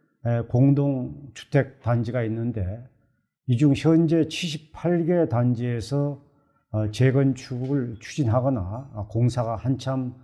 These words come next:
어, 진행 중에 있습니다. 어, 대치동 음마 아파트는,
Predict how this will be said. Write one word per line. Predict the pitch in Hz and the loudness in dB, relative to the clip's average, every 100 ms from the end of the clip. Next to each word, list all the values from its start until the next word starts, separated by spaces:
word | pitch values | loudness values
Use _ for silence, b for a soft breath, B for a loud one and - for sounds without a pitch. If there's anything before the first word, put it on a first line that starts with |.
| b b - | b b -4
어, | 101 | -4
진행 | - 123 127 123 | 0 2 4 2
중에 | 120 123 113 | 0 -4 -4
있습니다. | 104 113 107 101 90 80 _ _ _ _ _ _ _ _ _ - | -4 -6 -4 -4 -6 -8 _ _ _ _ _ _ _ _ _ -8
어, | 110 110 107 107 | -4 -2 -4 2
대치동 | 143 147 151 185 180 165 151 | 6 6 4 2 4 4 4
음마 | 143 151 160 151 156 147 | 4 6 6 6 2 -2
아파트는, | 135 123 123 - - 156 110 101 | -4 -2 -2 -2 2 4 4 -2